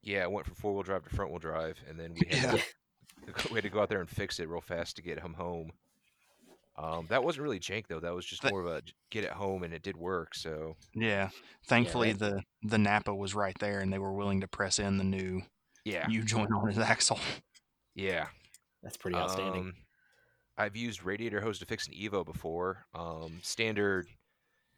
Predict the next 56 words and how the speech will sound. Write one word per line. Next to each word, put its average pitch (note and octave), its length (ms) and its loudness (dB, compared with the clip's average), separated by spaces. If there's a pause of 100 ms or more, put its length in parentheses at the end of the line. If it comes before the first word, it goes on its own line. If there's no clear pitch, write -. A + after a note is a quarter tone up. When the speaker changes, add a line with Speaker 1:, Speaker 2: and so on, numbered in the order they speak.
(680)
Speaker 1:
kid G#2+ 220 -2
modified G2 400 2
his E2+ 100 -6
vehicle, F#2 520 -4
then E2+ 280 -6
somehow F2+ 440 -4
blew F2 220 -6
off F2+ 220 0
a D#2+ 240 0
heater F#2+ 380 -4
hose F2 340 -4
by D#2 120 -2
his D#2+ 120 -6
turbo. E2+ 400 -4
I F2 80 0
think G2+ 320 -8 (480)
sloppy E2 360 -2
maintenance D2+ 300 -10
practice, D#2 460 -8 (540)
like, D#2 220 -6
pre-tore E2 840 -8
it. G2+ 100 -6 (760)
And E2 80 -10
so G2+ 120 -2
we're F#2 100 0
sitting F2+ 220 -2
by F2+ 80 2
the E2+ 80 2
side F#2+ 160 0
of F2 40 0
the E2 80 -4
road, F#2 180 0
and F2 40 -10
this E2 120 -8
thing's F#2 180 -12
puking F#2+ 320 -8
hot E2+ 200 -4
coolant, F2+ 520 -4
and E2 400 -6
some - 160 -12
police - 260 -8
officers E2+ 460 -4
are E2+ 80 -2
like, E2+ 340 -2
"You D#2 60 -18
gotta F#2+ 240 -4
get F2 120 -12
this - 160 -12
thing F#2+ 160 -10
off F2+ 120 -12
the - 80 -18
side F#2+ 160 0
of F#2 80 0
the E2+ 60 -10
road G2 280 -2
because, E2 640 -10